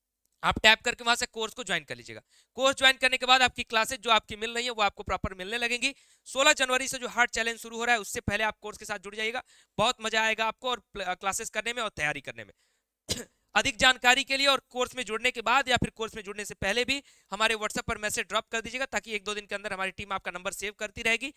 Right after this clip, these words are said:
कोई भी जरूरी अपडेट आएगी तो हम आपको अपडेट करेंगे। WhatsApp का नंबर नोट कर लीजिए, सेवन थ्री डबल फाइव डबल थ्री नाइन वन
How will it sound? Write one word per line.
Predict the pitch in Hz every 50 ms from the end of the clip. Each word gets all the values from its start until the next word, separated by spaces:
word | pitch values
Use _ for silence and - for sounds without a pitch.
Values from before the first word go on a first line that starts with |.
| - _ _ _ _ _
कोई | - 269 285
भी | 262 269
जरूरी | 190 233 226 233 233 240
अपडेट | 226 202 214 214 - 226
आएगी | 202 214 240 247
तो | 208
हम | 185
आपको | 185 185 - - 185
अपडेट | 170 175 208 -
करेंगे। | - 220 226 233 240 262
WhatsApp | 277 _ - _ _ - 185 190 - 214 208
का | - 190
नंबर | 180 180 175 175
नोट | 156 160 190 214 -
कर | - 240
लीजिए, | 233 226 220 233 247 262 _ _ _
सेवन | - - 196 196 233 269
थ्री | 247 - - 226 240 - _ _ _
डबल | 160 180 196 247 254 240
फाइव | - 226 208 214 220 _ _ _ _ _
डबल | 170 185 190 220 262 262
थ्री | 226 - - 226 233 247 - _ _ _ _ _ -
नाइन | - 202 240 277 247
वन | 196 185 196